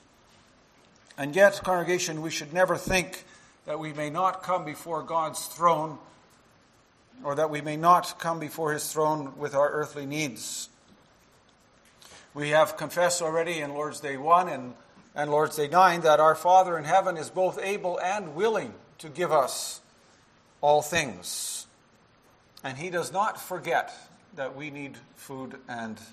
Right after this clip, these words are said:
drink. He does not put food and drink before his name and his kingdom and his will,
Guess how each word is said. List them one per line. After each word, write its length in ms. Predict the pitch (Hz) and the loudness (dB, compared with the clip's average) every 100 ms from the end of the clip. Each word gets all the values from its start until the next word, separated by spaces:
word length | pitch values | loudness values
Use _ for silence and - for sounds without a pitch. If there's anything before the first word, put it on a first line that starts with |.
| _ _ _ | _ _ _
drink. 260 | 123 117 - - - - _ _ _ _ _ _ _ _ _ _ _ - _ _ - | -6 -6 -6 -16 -20 -20 _ _ _ _ _ _ _ _ _ _ _ -20 _ _ -16
He 80 | 135 | -2
does 200 | 135 127 | -2 0
not 300 | 139 135 - | 0 -2 0
put 220 | 139 131 | -4 -4
food 260 | - 143 143 | -8 -8 -6
and 160 | 127 | -4
drink 340 | 135 135 - - | -2 -2 -4 -12
before 420 | 120 - 196 170 | -12 0 2 4
his 200 | 151 131 | 0 -4
name 300 | 139 156 170 | -4 -4 -6
and 100 | 135 | -6
his 140 | 123 | -8
kingdom 400 | - 143 139 131 | -8 -8 -4 -2
and 100 | 127 | -2
his 160 | 123 113 | -4 -2
will, 400 | 131 147 185 | 2 4 2